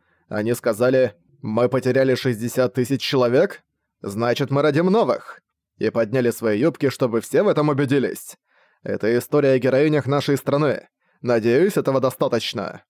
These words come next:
Сложные ситуации вроде этой случались у Империи множество раз с момента ее основания. И Император нашей Империи всегда работал вместе с Сенатом и жителями как единое целое, чтобы ответить на эти испытания. Именно благодаря этому Империя достигла величия.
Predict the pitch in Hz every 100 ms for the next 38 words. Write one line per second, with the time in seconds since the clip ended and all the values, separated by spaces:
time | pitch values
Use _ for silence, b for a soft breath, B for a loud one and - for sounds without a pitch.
0 | _ _ _ _ - 107 110 110 123 117
1 | - 113 123 131 123 117 127 113 139 139
2 | 123 123 117 147 127 131 131 117 147 139
3 | 127 147 143 131 135 160 - 127 123 123
4 | 123 120 117 - 131 123 113 95 80 -
5 | _ b b b b b - 104 110 107
6 | 120 143 139 139 135 131 131 120 151 147
7 | 135 131 113 147 143 135 139 127 120 143
8 | - 139 - 135 147 139 127 139 143 139
9 | 135 123 139 127 131 117 - 156 143 135
10 | 123 _ b b - 226 160 143 131 160
11 | 143 135 135 127 127 - 117 170 151 139
12 | 120 - _ _ - - 127 160 156 147
13 | 147 139 160 156 202 151 139 131 123 151
14 | 135 131 - 147 143 135 147 127 120 98
15 | 64 -